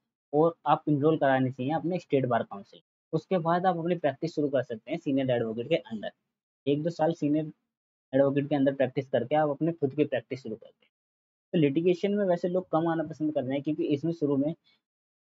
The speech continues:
पैसे की कमी बहुत रहती है। शुरू में client होते नहीं हैं, सीनियर के नीचे काम करते हैं, वहीं एक छोटा सा amount मिलता है किंगपिन के तौर पे,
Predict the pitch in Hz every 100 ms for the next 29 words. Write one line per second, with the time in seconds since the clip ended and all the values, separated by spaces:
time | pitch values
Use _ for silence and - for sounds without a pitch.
0 | _ 135 143 175 175 160 160 135 127 127
1 | _ _ _ _ - 113 101 98 98 _
2 | - 143 143 - 131 139 135 127 147 139
3 | 139 135 135 135 - _ _ _ 131 131
4 | 131 135 131 131 123 131 135 135 131 135
5 | 127 131 123 _ _ _ _ _ 123 120
6 | 135 135 135 139 139 131 131 131 127 131
7 | 131 127 127 123 127 127 123 - _ _
8 | _ _ _ _ - 127 127 127 131 120
9 | _ _ _ - 127 123